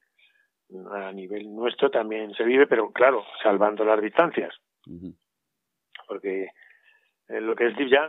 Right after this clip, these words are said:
Speaker 1: lo que es ya difícil de explicar y de comprender es cuando, por ejemplo, nosotros vivimos, te lo voy a, te voy a, te voy a dar el ejemplo, y que cuesta comprender porque a mí me costó comprenderlo. Y claro, no voy a entender que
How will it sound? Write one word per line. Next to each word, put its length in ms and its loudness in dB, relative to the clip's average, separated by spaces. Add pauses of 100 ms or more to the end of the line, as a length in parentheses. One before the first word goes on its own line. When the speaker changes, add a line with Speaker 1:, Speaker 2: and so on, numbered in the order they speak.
(100)
Speaker 1:
lo 160 -2
que 80 0
es 100 -2
ya 180 -2
difícil 500 -6
de 100 0
explicar 580 -6
y 80 -2
de 100 -4
comprender 720 -6 (560)
es 140 -12
cuando, 920 -2
por 140 -8
ejemplo, 240 -4
nosotros 420 -2
vivimos, 540 0 (480)
te 80 -6
lo 80 -2
voy 120 0
a, 200 6 (260)
te 100 -14
voy 300 -6
a, 140 -10
te 100 -6
voy 160 -2
a 80 2
dar 160 4
el 80 2
ejemplo, 640 -4 (760)
y 100 -18
que 120 -8
cuesta 360 0
comprender 420 2
porque 160 -6
a 40 -8
mí 120 -10
me 140 -10
costó 500 -2
comprenderlo. 760 -8
Y 180 -14
claro, 500 -4
no 120 -10
voy 160 -8
a 180 -6
entender 540 -6
que 200 -10